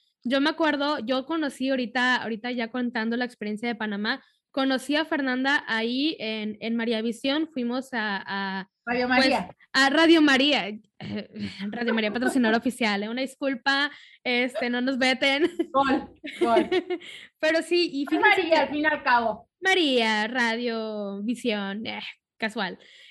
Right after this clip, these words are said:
Speaker 1: Y, y ahí nos conocimos, ahí conocí, conocí a Fer, íbamos con, con Gabriel Elchel, el, el padre Ulises, y, y es una experiencia,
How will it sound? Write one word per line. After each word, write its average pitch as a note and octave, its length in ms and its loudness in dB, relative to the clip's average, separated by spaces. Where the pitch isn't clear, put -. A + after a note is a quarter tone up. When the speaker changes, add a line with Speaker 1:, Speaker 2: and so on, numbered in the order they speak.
Speaker 1:
Y, D#4 300 4
y C#4+ 140 2
ahí D#4 120 4
nos G4 160 0
conocimos, D#4 600 -4
ahí C#4+ 100 -4
conocí, C#4+ 600 -4
conocí A#3 340 -4
a A#3 100 -2
Fer, C4+ 280 0
íbamos C4 340 -2
con, G#3 440 -6
con A#3 200 -2
Gabriel A#3+ 360 0
Elchel, D4 500 2
el, A#3+ 200 2
el B3 200 -2
padre B3+ 260 0
Ulises, C#4+ 680 -2
y, A3+ 460 -2
y B3 80 0
es B3+ 120 -2
una D#4 140 4
experiencia, C#4+ 720 0